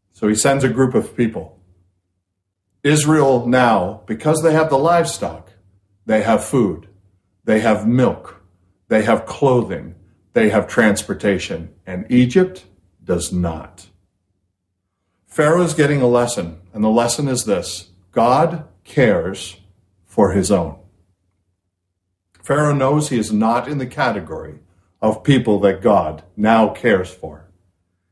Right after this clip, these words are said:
He knows it, and this point is driven home even more in one more plague. Verse eight.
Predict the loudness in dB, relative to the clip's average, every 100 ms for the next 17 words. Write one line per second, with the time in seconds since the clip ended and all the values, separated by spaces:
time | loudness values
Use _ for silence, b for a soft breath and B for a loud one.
0 | _ 0 4 4 4 2 0 -2 -16 _
1 | _ _ _ _ _ -2 2 4 2 0
2 | -4 0 0 0 -6 -2 0 0 0 -2
3 | 0 0 0 -2 -2 -2 -2 -2 -2 -6
4 | -12 -20 _ _ _ _ _ _ _ _
5 | 0 2 2 2 4 2 2 -2 -2 -4
6 | -4 -8 -16 _ _ _ _ _ _ _
7 | _ _ 0 0 -2 -2 -4 -10